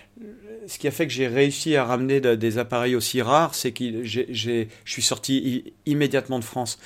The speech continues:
La Belgique, par exemple, était, euh, et l'Allemagne sont des, et, et, et les,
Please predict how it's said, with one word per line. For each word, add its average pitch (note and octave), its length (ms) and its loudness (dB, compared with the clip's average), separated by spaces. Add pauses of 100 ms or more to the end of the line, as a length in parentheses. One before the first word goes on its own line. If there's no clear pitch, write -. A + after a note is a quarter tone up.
La A#2 80 2
Belgique, A#2+ 400 0
par A2 120 -2
exemple, A#2+ 360 -4
était, A2+ 280 0
euh, G#2+ 140 0 (300)
et A2+ 60 -2
l'Allemagne B2 420 4
sont A#2+ 180 -4
des, A2+ 280 0
et, A#2 160 0
et, A#2 500 2
et - 20 2
les, G#2+ 380 0